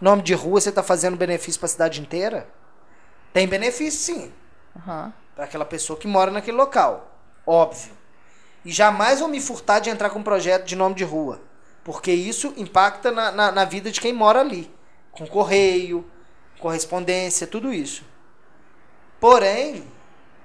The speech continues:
Speaker 1: você falar comigo que projeto de rua é projeto que impacta na cidade, me ajuda aí, né? Me ajuda aí, colega.
Speaker 2: Me ajuda aí, é sacanagem.
Speaker 1: Você entendeu? Então, assim, fora as outras coisas, que, pô, eu tô terminando um ano de mandato com um milhão cento e quatorze mil reais garantido pra São João del Rei.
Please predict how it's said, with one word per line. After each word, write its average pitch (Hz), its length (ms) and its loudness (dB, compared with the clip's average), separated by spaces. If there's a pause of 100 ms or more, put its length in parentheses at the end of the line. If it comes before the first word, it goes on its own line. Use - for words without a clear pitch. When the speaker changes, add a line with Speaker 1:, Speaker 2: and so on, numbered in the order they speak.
(140)
Speaker 1:
você - 160 -14
falar 208 260 2
comigo 185 320 -4
que - 80 -16
projeto 165 340 -4
de 151 60 -8
rua 156 180 -6
é - 20 -2
projeto 139 680 -4
que - 100 -10
impacta 143 380 -4
na 139 100 -8
cidade, 151 440 -6
me 156 120 -6
ajuda 151 300 -6
aí, 240 180 -8
né? - 120 -20 (920)
Me 190 80 -4
ajuda 185 480 0
aí, 311 200 -2
colega. 170 340 -4
Speaker 2:
Me 190 40 -12
ajuda 139 340 -12
aí, 175 120 -8
é 170 80 -8
sacanagem. - 680 -10
Speaker 1:
Você - 220 -18
entendeu? 175 440 -2
Então, - 160 -4
assim, 277 300 -4 (380)
fora 311 260 6
as - 100 -4
outras 320 280 -6
coisas, 208 280 -2
que, - 100 -10
pô, 311 140 4
eu 262 80 6
tô 262 100 -6
terminando 294 480 0
um 302 100 -2
ano 277 200 -2
de 240 80 -8
mandato 214 480 -2
com 254 120 -4
um 262 60 -8
milhão 226 300 -2
cento 262 220 -2
e - 40 -12
quatorze 240 420 2
mil 233 160 0
reais 202 300 6
garantido 214 400 2
pra 220 100 -4
São 214 200 -2
João 208 140 -6
del 196 160 -2
Rei. 180 380 -6